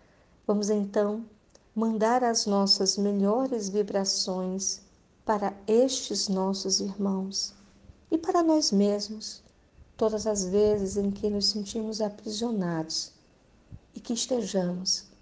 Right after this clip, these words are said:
cada vez mais conectados com o bem, o belo e o justo. Que o amor de Deus, o Senhor da vida, nos preencha o coração e nos encha da sua alegria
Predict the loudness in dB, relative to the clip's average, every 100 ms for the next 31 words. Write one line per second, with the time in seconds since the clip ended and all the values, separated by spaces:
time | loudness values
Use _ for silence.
0 | _ 0 2 2 2 2 2 0 2 0
1 | 0 0 0 0 -2 -4 -2 0 -2 -4
2 | -4 -4 -10 _ _ -2 0 0 4 6
3 | 6 4 0 -14 -20 _ _ _ 0 4
4 | 8 8 8 4 4 0 -6 -6 -8 -14
5 | -18 -20 _ _ _ _ _ _ _ 4
6 | 6 6 4 4 4 0 -4 0 4 6
7 | 6 6 2 -6 -2 2 2 0 -2 -2
8 | -2 -2 -4 -2 0 -2 -6 -18 -10 -4
9 | -4 -4 0 2 2 0 -2 -4 2 2
10 | 2 0 0 2 0 -4 -14 -20 -20 -20
11 | -18 0 4 4 4 4 4 2 0 0
12 | 0 0 2 2 2 0 0 -2 -2 2
13 | 2 2